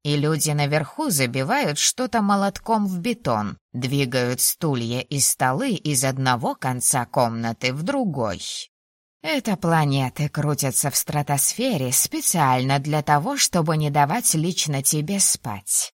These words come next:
сказала Айрис. «Как там Арти?» Накануне за ужином Артур вырубился.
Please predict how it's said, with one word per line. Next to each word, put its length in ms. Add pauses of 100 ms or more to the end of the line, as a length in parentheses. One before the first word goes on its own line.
(140)
сказала 720
Айрис. 680 (360)
«Как 300
там 240
Арти?» 720 (540)
Накануне 600
за 180
ужином 600
Артур 380
вырубился. 920